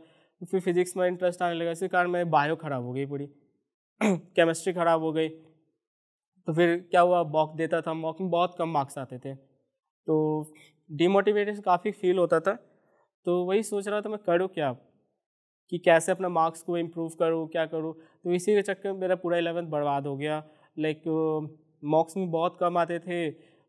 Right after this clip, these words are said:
और फिर जैसे जैसे इम्प्रूवमेंट हुआ, टाइम बीता, वैसे वैसे क्या हुआ कि ट्वेल्थ आ गया। फिर ट्वेल्थ में जाते क्या हुआ कि मिड ट्वेल्थ तक आते आते क्या हुआ कि कोविड का कंडीशन आ गया। टू थाउजेंड ट्वेंटी की बात है, तो फिर कोविड का कंडीशन आया,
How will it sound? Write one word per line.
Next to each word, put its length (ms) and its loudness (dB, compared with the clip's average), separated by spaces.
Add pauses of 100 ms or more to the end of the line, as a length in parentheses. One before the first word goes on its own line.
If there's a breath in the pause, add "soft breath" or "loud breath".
और 300 0
फिर 500 -4 (720)
जैसे 300 2
जैसे 200 2
इम्प्रूवमेंट 460 -6
हुआ, 180 0
टाइम 320 -4
बीता, 460 0 (260 soft breath)
वैसे 240 -4
वैसे 240 -2
क्या 140 -6
हुआ 220 -2
कि 240 -12
ट्वेल्थ 380 2
आ 120 -4
गया। 200 -10
फिर 420 -6
ट्वेल्थ 300 4
में 80 2
जाते 240 2
क्या 140 -2
हुआ 180 2
कि 120 -6
मिड 280 -2
ट्वेल्थ 240 0
तक 160 0
आते 200 2
आते 220 -2
क्या 140 -4
हुआ 160 -4
कि 120 -12
कोविड 280 -2
का 60 -2
कंडीशन 460 -6
आ 120 -8
गया। 180 -12 (540)
टू 80 -6
थाउजेंड 340 -4
ट्वेंटी 320 -4
की 80 -4
बात 240 0
है, 220 -6 (340 soft breath)
तो 100 -4
फिर 160 -4
कोविड 280 -4
का 180 -4
कंडीशन 320 -8
आया, 280 -2